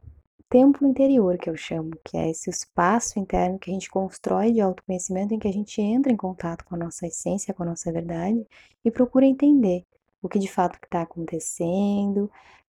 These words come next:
ãh, o que que precisa ser feito diante disso. E, e claro, com a ajuda dos ensinamentos do yoga. Esse, esse contato com a nossa verdade interna,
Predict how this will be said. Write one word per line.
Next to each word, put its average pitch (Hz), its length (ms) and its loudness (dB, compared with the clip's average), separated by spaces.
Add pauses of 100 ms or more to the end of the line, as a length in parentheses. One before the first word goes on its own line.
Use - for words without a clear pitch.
ãh, 175 220 0
o 165 40 -4
que 196 140 -10
que - 60 -20
precisa 180 280 -4
ser 175 200 -4
feito 196 720 -2
diante 175 400 -4
disso. 156 420 -12 (2000)
E, 196 760 2 (120)
e 240 80 -2
claro, 208 460 4
com 208 300 -2
a 226 60 4
ajuda 202 460 2 (520)
dos 202 180 2
ensinamentos 214 540 0
do 202 100 0
yoga. 175 400 0 (560)
Esse, 175 300 -6
esse 190 280 -2
contato 196 920 -2
com 170 580 -4
a 160 60 -8
nossa 160 260 -6
verdade 165 640 -4 (240)
interna, 175 580 -4